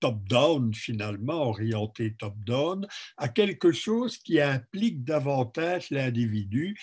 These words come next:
l'apprenant, qui est amené à faire la preuve.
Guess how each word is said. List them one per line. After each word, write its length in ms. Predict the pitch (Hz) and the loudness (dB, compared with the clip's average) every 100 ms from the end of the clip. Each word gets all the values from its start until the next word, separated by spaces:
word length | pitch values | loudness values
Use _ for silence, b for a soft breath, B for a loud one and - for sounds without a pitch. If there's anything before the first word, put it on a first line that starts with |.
| B B - _ - | B B -20 _ -8
l'apprenant, 720 | 104 123 - 113 101 151 196 - | -6 -8 -4 -2 0 -2 -4 -6
qui 160 | - 160 | 2 2
est 160 | - | 4
amené 420 | 123 107 123 175 | 0 2 2 2
à 100 | 160 | 2
faire 300 | 113 139 127 | 0 0 0
la 140 | 127 110 | 0 -2
preuve. 240 | - - | -6 -16